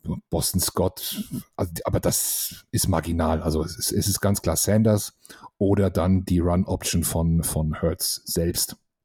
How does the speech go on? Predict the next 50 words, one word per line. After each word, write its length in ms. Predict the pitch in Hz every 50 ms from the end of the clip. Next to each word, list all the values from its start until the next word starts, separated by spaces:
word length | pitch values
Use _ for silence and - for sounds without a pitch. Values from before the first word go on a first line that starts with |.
| _ _ _ - - - -
die 80 | 95
da 140 | 87 90 85
zum 180 | - - 85 85
Tragen 320 | - - 87 85 87 90
kommt. 320 | - - 85 87 - - - _ - - - - - - - - -
Und 220 | 85 78 76 78
ich 100 | - -
glaube, 300 | - - 82 98 104 104
mittlerweile 460 | 90 90 - 101 95 85 87 90 95
kann 160 | - - 95
man 100 | 92 92
sich 80 | 90 92
auf 80 | - -
die 120 | - 87
Run-Pass-Option 840 | 90 90 107 113 - 107 107 117 - - 107 104 - - - 104
der 100 | 95 95
Eagles 320 | 92 95 95 98 92 - -
gut 220 | - 117 139 -
vorbereiten. 680 | - - 117 113 110 110 104 104 107 104 - 104 104 - _ - - - -
Da 100 | - 90
gibt's 260 | 87 90 - - - -
einen 200 | 90 87 76 80
Haufen 380 | 104 120 143 139 - - 120 -
Tape 320 | - 110 110 110 - -
jetzt 240 | 104 98 - - -
aus 180 | - 101 -
der 140 | - 101 95
Season. 440 | - - 101 104 101 92 101 98 101 - - - - - - - - - -
Damit 240 | - 90 92 92 -
können 180 | - - 104 101
die 160 | 107 107 110
Eagles 220 | 110 113 104 -
auch 100 | 98 -
keinen 320 | - - 95 98 110 120 120
mehr 140 | 113 110 107
überraschen. 600 | 101 101 92 92 98 95 - 104 101 101 101 - _ - - - - _ -
Wenn 100 | 90 90
wir 80 | 92
das 160 | 90 - - -
spielen, 360 | - - 104 104 107 107 95
werden 200 | 95 95 95 92
die, 220 | 95 95 90 85
werden 180 | 92 95 92 90
die 60 | 92
Packers 340 | - - 90 - 92 - -
das 160 | - - -
auch 120 | - -
im 80 | 87 87
Griff 280 | - - 101 98 - -
haben. 240 | 92 92 92 90